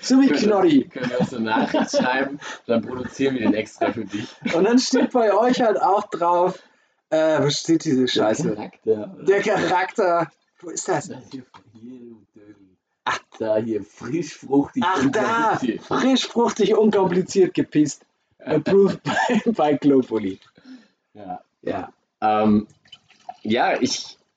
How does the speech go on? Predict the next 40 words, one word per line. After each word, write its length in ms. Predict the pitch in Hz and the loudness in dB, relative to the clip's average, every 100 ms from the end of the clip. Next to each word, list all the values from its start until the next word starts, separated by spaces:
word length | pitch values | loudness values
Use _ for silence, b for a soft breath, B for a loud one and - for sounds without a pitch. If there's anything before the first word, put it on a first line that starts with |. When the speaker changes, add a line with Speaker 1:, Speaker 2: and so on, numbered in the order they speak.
| _ | _
Speaker 2:
habe 240 | - 110 190 | -4 0 2
auch 140 | 156 | 0
sonst 520 | - - 143 143 - - _ _ | -2 -2 0 0 -4 -20 _ _
noch 280 | 113 127 123 - | -2 0 0 -4
eine 500 | 110 160 214 196 165 | -2 0 2 2 2
Geschichte, 720 | 147 - - 160 - - 185 | -2 -4 -2 -2 0 0 2
die 80 | 151 | 2
ist 180 | 185 | 0
auch 140 | 123 120 | -2 0
gar 140 | 143 | 2
nicht 120 | 139 | 2
so 100 | 107 | 2
lang. 420 | 104 113 135 151 151 _ _ _ _ _ _ | 2 2 2 2 -2 _ _ _ _ _ _
Speaker 1:
Okay. 400 | 139 - 127 170 | -14 -12 -6 -4
Speaker 2:
Hoffe 200 | 208 - | -2 0
ich 60 | 156 | 0
jetzt 160 | 117 110 | -2 0
mal, 300 | 113 151 247 - _ | 0 0 -2 -6 _
weil 160 | 101 104 | 0 0
wir 140 | 123 | 2
haben 100 | 160 | 0
ja 120 | 131 | 0
gar 120 | 127 | 0
nicht 140 | 147 151 | 0 0
mehr 100 | 156 | 2
so 100 | 170 | 2
lange 180 | 175 - | 2 0
Zeit. 200 | 131 127 | 0 0
Ich 80 | |
mache 180 | 180 175 | -2 0
jetzt 100 | 165 | 0
hier 140 | 180 156 | 0 2
so 120 | 156 | 2
einen 140 | 147 | 2
Zack, 200 | - 156 | 0 -2
Zack. 300 | - - - _ _ | -2 -4 -10 _ _
Speaker 1:
Ja, 220 | 131 123 120 | -2 -2 0
komm, 280 | 214 190 127 | 0 0 0
Flotti, 300 | - 247 262 | 2 4 4
Flotti. 440 | 269 262 175 113 | 4 2 4 2